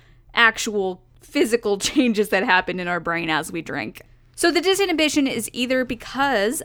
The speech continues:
of the stimulation of motor control in our brain, so that means we respond to stimuli faster because our motor control is stimulated, or, I guess, and or, it could be both, or the disruption of the prefrontal cortex, which is in the frontal lobe, and that's what's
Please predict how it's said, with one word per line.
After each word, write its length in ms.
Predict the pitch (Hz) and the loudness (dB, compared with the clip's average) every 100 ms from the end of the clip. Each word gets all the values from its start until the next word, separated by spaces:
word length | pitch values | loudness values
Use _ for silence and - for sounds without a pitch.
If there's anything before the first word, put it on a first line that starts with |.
| - | 0
of 300 | 208 208 196 | 0 0 -2
the 80 | 220 | -4
stimulation 760 | - 285 359 339 302 277 240 | -2 -2 0 0 -2 0 -2
of 160 | 208 196 | -4 -4
motor 380 | 185 202 269 | -2 -2 -2
control 580 | 320 370 339 349 359 359 | -4 -6 -4 -4 -4 -6
in 140 | - 285 | -4 0
our 120 | 285 | 0
brain, 480 | 254 269 285 302 339 _ - - | 0 -2 -2 -4 -6 _ -20 -16
so 220 | - - 240 | -6 2 4
that 180 | 240 | 4
means 280 | 240 226 220 | 4 -2 -4
we 160 | 233 202 | -6 -6
respond 580 | 185 190 - 254 269 269 | -6 -4 4 4 4 0
to 120 | 220 | -2
stimuli 500 | - 220 202 190 185 | -2 -2 -2 -4 -4
faster 840 | - 269 277 - 196 185 175 214 _ - | 0 0 0 -2 -4 -4 -4 -6 _ -6
because 320 | 220 202 196 | -4 -4 -4
our 140 | 175 | -6
motor 440 | 175 185 247 285 214 | -6 -2 0 4 2
control 480 | 220 185 - 190 180 | 2 -6 -6 -4 -4
is 140 | 165 | -6
stimulated, 760 | - 170 156 147 143 139 180 - - | -8 -10 -8 -10 -10 -8 -8 -10 -2
or, 500 | 330 349 262 233 277 - - _ 220 | 2 4 6 4 0 -6 -20 _ -2
I 80 | |
guess, 180 | 226 214 - | 0 0 -2
and 240 | 214 190 | -6 -4
or, 200 | 175 165 | -4 -4
it 40 | 185 | -4
could 180 | - 180 | -6 -8
be 80 | 170 | -6
both, 500 | - 156 156 233 - _ - | -2 -2 -2 -6 -18 _ -2
or 180 | 285 311 | 4 4
the 120 | 285 | 2
disruption 580 | 254 - 240 240 240 226 | -4 0 0 0 -4 -2
of 280 | - 202 190 | -2 -2 -4
the 100 | 190 | -8
prefrontal 720 | - 269 277 262 254 - 202 | -6 -6 -4 -4 -6 -6 -10
cortex, 640 | - 277 269 254 - - | -8 -8 -6 -4 -6 -4
which 140 | 214 208 | -6 -6
is 120 | 208 | -4
in 80 | 240 | -4
the 60 | |
frontal 380 | 262 262 240 208 | -4 -4 -4 -4
lobe, 360 | 214 220 196 175 | -2 0 -2 -4
and 180 | 185 185 | -8 -2
that's 260 | 196 214 - | -4 -4 -6
what's 320 | 208 - | -6 -6